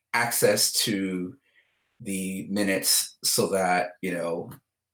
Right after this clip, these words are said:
the master can just simply say, "Okay, the minutes were sent to everyone. Here are the main highlights." And then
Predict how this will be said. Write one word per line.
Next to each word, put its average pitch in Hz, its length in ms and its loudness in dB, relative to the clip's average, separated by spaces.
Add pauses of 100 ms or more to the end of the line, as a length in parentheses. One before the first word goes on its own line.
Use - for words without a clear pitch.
(320)
the 92 100 -4
master 95 320 0
can 90 180 -6
just 90 200 -4
simply 82 300 -6
say, 85 520 -2
"Okay, - 160 -4
the 87 120 -8
minutes 90 300 -6
were 80 60 -4
sent 87 280 -4
to 98 100 -4
everyone. 87 380 -6
Here 90 240 -4
are 87 80 -4
the 85 80 -8
main 87 220 -8
highlights." 90 760 -6 (840)
And - 120 -8
then 78 260 -10